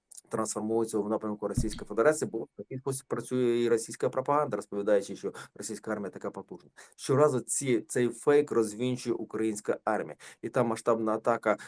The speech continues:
яка нещодавно сталася на літаки стратегічної бомбардувальної авіації Російської Федерації, тому є підтвердженням. Але тим не менше, зараз ми знов перебуваємо у дивній ситуації, коли,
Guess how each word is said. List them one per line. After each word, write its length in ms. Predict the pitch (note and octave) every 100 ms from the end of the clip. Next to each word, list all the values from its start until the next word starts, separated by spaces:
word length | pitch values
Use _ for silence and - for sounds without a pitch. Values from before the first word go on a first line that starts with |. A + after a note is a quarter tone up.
| -
яка 240 | A2 A2+
нещодавно 480 | A2 A2 A#2 G#2+ G#2
сталася 400 | G#2 A#2 G#2 -
на 100 | G#2+
літаки 360 | G#2+ G#2+ G#2+ A#2
стратегічної 640 | - - A2+ A2+ A2+ A2
бомбардувальної 680 | G#2 G#2+ G#2+ A2+ A2+ A2+ A#2
авіації 500 | C3+ D#3+ E3 - A#2
Російської 380 | A#2 A2+ -
Федерації, 340 | A2 G#2+ G#2 -
тому 200 | A2+ B2+
є 120 | B2
підтвердженням. 800 | A2+ A#2+ - A#2+ A2+ F2 D#2+ D2+ - -
Але 220 | G#2+ C3
тим 200 | D#3 D3+
не 60 | C#3+
менше, 340 | D3 G3 E3
зараз 320 | A#2 C3+ D3 C3+
ми 140 | B2+ - - -
знов 260 | A2+ C#3
перебуваємо 640 | B2+ A2 A2 A#2+ C3+ B2 A2
у 180 | G#2+
дивній 320 | A2 B2+ A#2+ A2
ситуації, 500 | A#2 C3+ D3 C3 A2
коли, 260 | A2+ A2+